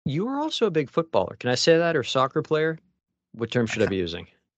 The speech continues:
Speaker 2: No, you know what? A footballer implies that I probably did really well in Europe, so you can keep going with footballer.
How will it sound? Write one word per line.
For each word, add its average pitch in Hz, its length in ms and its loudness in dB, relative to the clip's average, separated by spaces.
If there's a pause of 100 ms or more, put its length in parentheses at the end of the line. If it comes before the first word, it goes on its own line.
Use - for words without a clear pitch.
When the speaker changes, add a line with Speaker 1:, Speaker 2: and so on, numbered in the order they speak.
Speaker 2:
No, 117 260 0
you 98 120 0
know 98 140 -2
what? 120 280 -2
A 95 80 -6
footballer 104 600 0
implies 87 540 -2
that 85 80 -6
I 87 80 -4
probably 95 340 -2
did 90 100 -8
really 90 200 -6
well 87 180 -4
in 120 80 -2
Europe, 80 260 -4
so 98 120 -8
you 117 80 -6
can 185 120 -6
keep - 200 -12
going 80 160 -6
with 69 100 -10
footballer. 78 540 -8